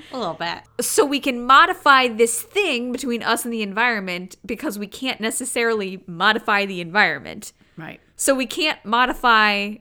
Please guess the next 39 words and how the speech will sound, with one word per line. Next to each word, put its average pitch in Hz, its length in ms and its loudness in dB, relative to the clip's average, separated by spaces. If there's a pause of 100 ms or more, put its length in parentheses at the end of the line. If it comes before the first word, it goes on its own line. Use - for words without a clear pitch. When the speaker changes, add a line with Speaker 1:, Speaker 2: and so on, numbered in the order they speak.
Speaker 2:
how 247 220 6
much 233 260 -2
we 226 120 -2
remember. 185 520 -2
I 175 60 -4
mean, 180 160 -8
we 180 100 -6
could 180 240 -8
work 180 340 -4
on 160 180 -6
it, 151 100 -12
I 151 120 -10
guess. 180 500 -4 (160)
We 214 100 -6
can't 226 300 -2
modify 196 640 0
that 175 280 0
thing 220 220 0
that 190 100 -2
we 196 100 -6
need 185 220 -8
to 180 100 -8
remember. 170 760 -4 (180)
So - 240 -2
we 190 180 -8
modify 190 640 0
something 180 520 -6
else 185 340 -4
between 190 440 -8
us 185 280 -4
and 165 180 -10
that 165 260 -8
thing 160 460 -10 (220)
so 190 140 -6
Speaker 1:
Mm-hmm. 190 60 -4
Speaker 2:
we 185 80 -8
can 180 180 -12
remember 165 440 -10
it. - 200 -10